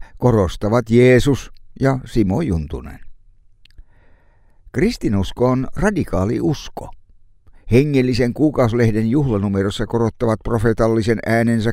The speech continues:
kaksi vankkaa rauhan lähettilästä, professori Jaakko Elenius ja kansanedustaja Pekka Haavisto.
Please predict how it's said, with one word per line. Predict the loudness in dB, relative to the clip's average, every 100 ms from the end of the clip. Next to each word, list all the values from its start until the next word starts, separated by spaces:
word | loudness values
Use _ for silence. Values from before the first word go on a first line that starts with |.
| -2
kaksi | -4 -2 -4 0
vankkaa | 0 0 0 0 0
rauhan | 2 2 2 0
lähettilästä, | 2 2 2 0 -2 -2 -4 -8 -8 -18 _ _ -20 -20 -20 _ 0
professori | 0 0 -4 -2 0 0 -2 -8
Jaakko | -12 -10 -10 -10 -4
Elenius | 2 4 4 2 0 -2
ja | -6 -8 -10
kansanedustaja | -6 -4 -6 -6 -6 -6 -4 -2 -2
Pekka | -2 -4 -2 -2
Haavisto. | -2 -6 -8 -12 -12